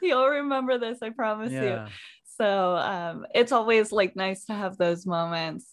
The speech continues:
Speaker 1: and have those moments outside of screens for sure.
Speaker 2: Yeah. I think we have this, like, thing where we're, like, trying to document our lives constantly.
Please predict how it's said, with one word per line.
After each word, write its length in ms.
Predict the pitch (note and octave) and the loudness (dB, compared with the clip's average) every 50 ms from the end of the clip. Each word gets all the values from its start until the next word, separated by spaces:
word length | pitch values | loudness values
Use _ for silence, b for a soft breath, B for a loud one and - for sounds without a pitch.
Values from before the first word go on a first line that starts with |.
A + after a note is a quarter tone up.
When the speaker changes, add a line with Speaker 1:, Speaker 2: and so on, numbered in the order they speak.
| - | -10
Speaker 1:
and 180 | - - F3 F#3+ | -8 -6 -6 -4
have 180 | F#3+ G3 F3+ F3+ _ _ | -4 -4 -6 -6 _ _
those 220 | - F3+ F3 F3 - | 0 0 0 0 -2
moments 340 | F3+ E3+ F3 E3+ E3+ E3+ - | -2 -2 -2 -4 -6 -6 -4
outside 420 | - F3+ F3+ - - F3+ E3+ E3 | -4 -4 -4 -4 -4 -6 -6 -6
of 120 | - - - | -8 -10 -12
screens 760 | - - - C#3 C#3+ C#3 C#3 B2+ F#2 - F3+ F3+ - - - _ | -14 -10 -8 -6 -4 -4 -4 -4 -6 -6 -8 -10 -12 -16 -16 _
for 120 | - - | -10 -10
sure. 460 | - - - - - - - A3+ A3+ - _ _ | -8 -8 -8 -8 -8 -8 -8 -10 -12 -14 _ _
Speaker 2:
Yeah. 400 | C3+ C3+ C3 C3 B2 A#2 A2 G#2 - | -8 -4 -4 -4 -4 -4 -6 -6 -6
I 100 | D3 C#3 | -6 -6
think 180 | C#3+ G3+ G#3+ G#3+ | -6 -6 -8 -8
we 140 | A#3 G#3+ F3 | -6 -4 -2
have 160 | F3+ F3 D3+ | -2 -2 -2
this, 200 | D#3 D3+ C#3 - | -2 -6 -4 -2
like, 180 | D3 C3 A#2+ - | -2 -4 -2 -4
thing 180 | - D3+ D3+ D3+ | -6 -6 -4 -4
where 100 | C#3 B2+ | -6 -6
we're, 120 | B2+ B2 | -6 -4
like, 240 | A#2 A#2 A2+ G#2+ - | -4 -6 -6 -8 -8
trying 260 | - C#3 C3+ C3 B2+ | -8 -6 -6 -6 -6
to 60 | A#2+ | -8
document 560 | G2 G2 A2+ A2+ C3 - - C#3+ C3 B2+ A#2+ | -6 -4 -4 -4 -4 -4 -6 -6 -6 -6 -6
our 120 | A2+ A2 G#2+ | -6 -8 -6
lives 460 | G2+ G#2 A2+ A#2 G#2+ G2+ F2+ F#2 - | -6 -4 -4 -4 -4 -6 -8 -12 -16
constantly. 720 | - - - A2 G#2+ A2 - - F#2+ E2+ D#2 D#2+ D#2 C#2 | -16 -12 -10 -10 -10 -12 -14 -16 -16 -16 -16 -18 -20 -20